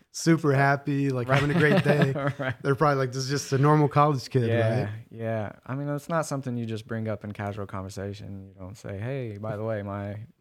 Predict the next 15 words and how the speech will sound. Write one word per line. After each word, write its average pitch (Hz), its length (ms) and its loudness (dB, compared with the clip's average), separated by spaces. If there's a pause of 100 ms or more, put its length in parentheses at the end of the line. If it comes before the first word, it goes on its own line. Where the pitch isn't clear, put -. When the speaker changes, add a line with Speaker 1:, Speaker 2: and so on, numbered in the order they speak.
(120)
Speaker 2:
childhood 101 400 -4
sucked." - 280 -16 (220)
Speaker 1:
I 160 100 2
got, 165 360 4
or 151 160 4
I, 139 320 4
I - 20 0
Speaker 2:
<laughs> - 20 -2
Speaker 1:
got 131 240 0
stabbed 131 440 0
Speaker 2:
Right, 110 120 2
Speaker 1:
or 139 80 0
Speaker 2:
I 139 40 0
got 113 60 0
Speaker 1:
something. 113 220 -2